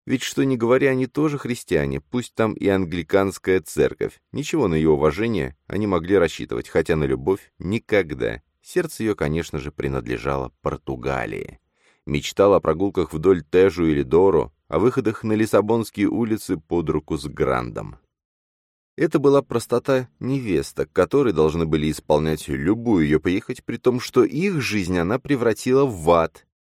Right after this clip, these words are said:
и простота сыновей, которые должны были обеспечивать постоянный приток денег в надлежащем количестве.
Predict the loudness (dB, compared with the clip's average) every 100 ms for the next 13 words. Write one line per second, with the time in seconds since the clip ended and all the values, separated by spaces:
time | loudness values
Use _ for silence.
0 | _ _ -6 -2 0 0 0 0 0 0
1 | -2 0 0 0 0 0 0 0 -2 -2
2 | -4 0 0 0 0 -6 -2 -4 -2 -6
3 | -6 _ 0 0 2 2 4 2 2 -2
4 | -2 -4 0 0 0 -6 -4 -2 -2 -2
5 | 0 2 0 0 0 2 0 0 -8 -4
6 | -6 -6 -16 -14 -12 -12